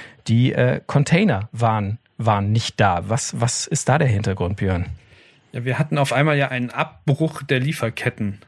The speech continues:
Speaker 2: Das heißt, wir hatten viel Ware und damit viele Container in Europa stehen. Dann kam der Lockdown und wir hatten die Container bei uns in Europa,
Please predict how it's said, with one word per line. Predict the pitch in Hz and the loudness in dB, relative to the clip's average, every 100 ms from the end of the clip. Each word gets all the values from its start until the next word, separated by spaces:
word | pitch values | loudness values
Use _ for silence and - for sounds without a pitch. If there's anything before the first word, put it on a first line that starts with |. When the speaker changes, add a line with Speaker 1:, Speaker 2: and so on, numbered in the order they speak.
| _ _ - | _ _ -6
Speaker 2:
Das | 123 135 | -2 2
heißt, | 127 - | 0 2
wir | 127 | 0
hatten | 127 139 120 | 0 0 -2
viel | - - - 165 190 156 | -2 -10 -4 0 2 2
Ware | 123 139 170 165 | 0 0 -2 -2
und | 131 131 | -2 0
damit | 123 120 | 0 -2
viele | - - 185 170 | -6 -2 -2 0
Container | 143 127 143 143 127 | 0 2 2 2 0
in | 127 | 0
Europa | 123 185 131 110 | 0 0 -2 -4
stehen. | - 117 120 196 - _ _ _ _ - _ _ | -2 -2 0 -2 -4 _ _ _ _ -20 _ _
Dann | 123 147 160 - _ _ _ _ | 0 0 -4 -12 _ _ _ _
kam | - 131 131 | -2 -2 0
der | 127 117 | 0 0
Lockdown | 117 - 147 165 240 _ _ _ _ _ _ - | -2 -2 -2 -2 -8 _ _ _ _ _ _ -8
und | 139 | -4
wir | 131 | -2
hatten | 135 127 | -2 -2
die | 131 | 0
Container | 131 139 131 | 2 4 2
bei | 117 117 | 2 -2
uns | 113 196 - | 0 -2 -4
in | - 139 | -2 0
Europa, | 120 120 117 151 240 | 2 0 0 0 -2